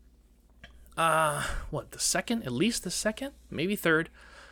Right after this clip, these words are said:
second movie coming out with Jack Black, uh, that's video game based. Now, Jack Black will also be playing Claptrap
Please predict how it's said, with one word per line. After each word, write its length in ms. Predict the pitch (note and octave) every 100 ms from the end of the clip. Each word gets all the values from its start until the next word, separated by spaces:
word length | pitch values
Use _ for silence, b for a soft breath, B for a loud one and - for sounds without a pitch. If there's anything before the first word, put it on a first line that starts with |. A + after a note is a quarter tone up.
| B B
second 460 | - E3+ - C#3
movie 500 | C3+ D#3+ E3+ F3+ F3+ b b -
coming 280 | - D#3 D#3
out 360 | A#2+ A#2 A#2+ B B B B B B B
with 380 | B2+ B2 A#2 -
Jack 320 | - C#3 C#3
Black, 420 | B2 C3 G#2 - - b b b b b b b -
uh, 180 | C3 A#2+
that's 200 | B2 A#2+
video 260 | A#2+ C#3+ A2
game 220 | G#2 G2+
based. 260 | E2+ -
Now, 140 | B2+ A#2+
Jack 260 | B2 -
Black 320 | - B2+ C3 A#2+
will 80 |
also 340 | A2+ A2+ A#2 B2
be 120 | A#2
playing 400 | - A#2 G#2+ G#2
Claptrap 800 | - D3 F#3 - - G#2+ G2+